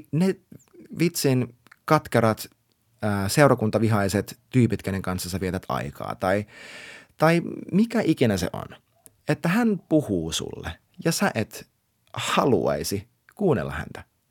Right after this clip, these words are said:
koska se tuntuu hankalalta tai pelottavalta tai nöyryyttävältä tai mitä ikinä. Sun täytyy tehdä parannus. Mä seuraavassa jaksossa käsittelen sitä, että no,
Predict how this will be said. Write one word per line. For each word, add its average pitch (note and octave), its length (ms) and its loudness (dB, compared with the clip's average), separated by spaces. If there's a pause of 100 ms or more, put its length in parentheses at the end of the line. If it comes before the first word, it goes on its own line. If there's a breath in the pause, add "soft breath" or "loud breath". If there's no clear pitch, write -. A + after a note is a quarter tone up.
(260)
koska A#3 220 0
se E3 100 -2
tuntuu A#2+ 280 0
hankalalta A2 500 2
tai C3+ 140 2
pelottavalta G2 580 -4
tai G#2+ 220 0
nöyryyttävältä G2 600 -4
tai B2 80 -4
mitä C3 220 -4
ikinä. G#2+ 260 -6 (800 loud breath)
Sun D3+ 180 -4
täytyy G3 380 4
tehdä D#2 300 -2
parannus. - 600 -8 (920)
Mä A2+ 140 2
seuraavassa A#2+ 440 4
jaksossa A2+ 280 -2
käsittelen G#2+ 460 0
sitä, F#2+ 280 -2
että F2 140 -10
no, F2+ 200 -4